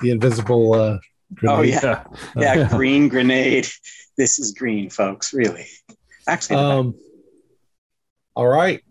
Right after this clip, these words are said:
Speaker 1: So you toss that back there. Do a, do a, a throw roll.
Speaker 2: All right.
Speaker 1: And a-, all I'm trying to see here is if
Speaker 2: Ooh.
Speaker 1: it bounces off the table and rolls away
Speaker 2: Okay.
Speaker 1: from them.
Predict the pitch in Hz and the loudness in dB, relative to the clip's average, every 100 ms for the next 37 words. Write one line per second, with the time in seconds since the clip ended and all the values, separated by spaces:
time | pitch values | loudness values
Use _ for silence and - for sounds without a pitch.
0 | - - 165 151 135 151 147 - 170 160 | -20 -2 2 2 4 0 0 -2 -2 -2
1 | - 151 143 107 120 131 135 - 101 95 | -2 -4 -4 -4 -2 -2 -4 -8 -8 -4
2 | 170 185 202 156 147 139 127 - _ _ | -2 0 0 2 2 2 -2 -6 _ _
3 | _ - 143 160 147 - 113 - - 107 | _ -4 2 2 2 0 -6 -10 -14 -6
4 | 107 101 - - - - _ _ _ _ | -6 -6 -10 -14 -14 -18 _ _ _ _
5 | - 95 82 82 - 135 139 - 156 170 | -14 -6 -4 -4 -4 -2 -2 0 0 2
6 | 165 165 156 - 147 147 131 175 165 - | 4 2 0 -2 0 0 -2 -2 -2 0
7 | 160 143 - 311 466 392 127 143 156 143 | 2 2 2 0 2 2 2 0 0 -2
8 | 123 131 123 - - - 123 117 107 95 | -4 0 -2 -4 -10 -4 -4 -4 -6 -4
9 | 104 104 98 92 110 143 160 98 95 113 | -2 -2 -4 -4 0 2 2 -2 -14 -16
10 | 110 | -20